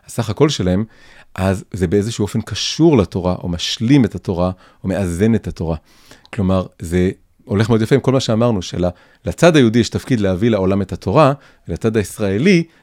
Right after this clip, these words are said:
יש תפקיד להביא ליהדות, לתוך היהדות, את המדע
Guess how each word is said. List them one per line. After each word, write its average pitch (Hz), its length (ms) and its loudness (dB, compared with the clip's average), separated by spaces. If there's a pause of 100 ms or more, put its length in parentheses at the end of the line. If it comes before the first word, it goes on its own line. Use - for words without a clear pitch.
יש 113 120 -4
תפקיד 117 340 -4
להביא 107 200 2
ליהדות, 117 580 4
לתוך 113 280 -2
היהדות, 107 440 2 (320)
את 87 120 -6
המדע 90 340 0